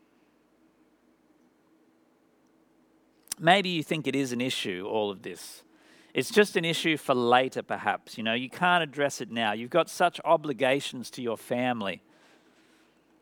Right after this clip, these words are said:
You know, that your family is young, there's lots of pressures on you at this time. You need to work and look after them.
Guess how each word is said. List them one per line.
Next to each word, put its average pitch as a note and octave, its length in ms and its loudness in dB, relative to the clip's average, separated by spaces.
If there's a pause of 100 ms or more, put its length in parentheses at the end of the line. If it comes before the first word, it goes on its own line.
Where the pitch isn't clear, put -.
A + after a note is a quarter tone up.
(120)
You B2 80 -2
know, C3 260 6
that B2 320 2
your A#2+ 120 -4
family E3+ 420 4
is A#2+ 180 -6
young, D3+ 400 4
there's A#2+ 160 -6
lots C#3 200 -2
of B2 120 -14
pressures D3+ 400 -2
on C3 240 0
you C3 140 0
at B2 100 0
this B2 160 -8
time. C3 540 2
You A#2+ 100 -2
need D3+ 280 -2
to C#3 100 -6
work D3 420 4
and B2 160 -6
look C3+ 160 -4
after C#3+ 340 2
them. B2+ 440 -2